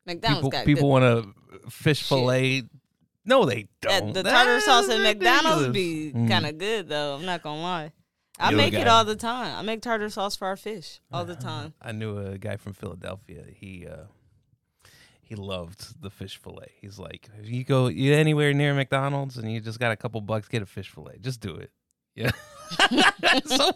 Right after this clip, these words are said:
Speaker 2: funny. It's like, it's the grossest sandwich.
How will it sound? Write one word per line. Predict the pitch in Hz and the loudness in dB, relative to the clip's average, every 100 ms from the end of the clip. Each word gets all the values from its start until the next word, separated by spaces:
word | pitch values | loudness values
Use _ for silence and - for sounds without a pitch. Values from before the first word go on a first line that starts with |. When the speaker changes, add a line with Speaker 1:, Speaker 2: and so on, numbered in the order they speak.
| - - | -4 -6
Speaker 2:
funny. | - - 247 - 269 277 - 294 - 269 _ - | -6 -4 -6 -4 -6 -6 -8 -10 -10 -12 _ -8
It's | 262 294 277 214 277 | -6 -6 -10 -10 -6
like, | 294 | -4
it's | 277 202 | -2 -2
the | 247 | 0
grossest | 143 143 - 240 | 2 2 0 -4
sandwich. | 139 131 143 101 - - | -2 -2 -2 -4 -10 -20